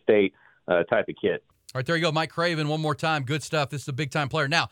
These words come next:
Speaker 2: the next question on the recruiting trail for the Longhorns here in our second quarter is, much like Arch Manning last June when he committed to Texas, there was a Pied Piper effect of big-time recruits that wanted to play with Arch.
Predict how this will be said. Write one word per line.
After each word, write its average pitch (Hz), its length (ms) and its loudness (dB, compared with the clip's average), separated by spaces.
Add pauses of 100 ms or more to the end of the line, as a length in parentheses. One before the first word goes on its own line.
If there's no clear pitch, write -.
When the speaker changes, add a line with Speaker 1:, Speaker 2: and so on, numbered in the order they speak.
(220)
Speaker 2:
the 143 80 -4
next 175 240 -2
question 196 340 -2
on 175 80 -4
the 165 60 -2
recruiting 170 320 -2
trail 175 180 0
for 151 100 -6
the 151 80 -4
Longhorns 151 480 -2
here 156 120 -4
in 147 60 -2
our 139 80 -2
second 139 260 -6
quarter 147 280 -2
is, 131 220 -4 (260)
much 139 180 -4
like 170 140 -2
Arch 170 240 -2
Manning 165 420 -2
last 147 480 -2
June 135 500 -2
when 135 80 -2
he 147 80 -4
committed 143 300 -4
to 131 80 -4
Texas, 143 420 -4 (340)
there 139 120 -8
was 131 100 -6
a 127 60 -6
Pied 156 280 -2
Piper 160 360 -4
effect 156 360 -4
of 131 200 -2
big-time 156 340 -2
recruits 147 360 -6
that 151 100 -6
wanted 147 220 -4
to 127 60 -6
play 151 220 -4
with 160 160 -2
Arch. 175 380 -4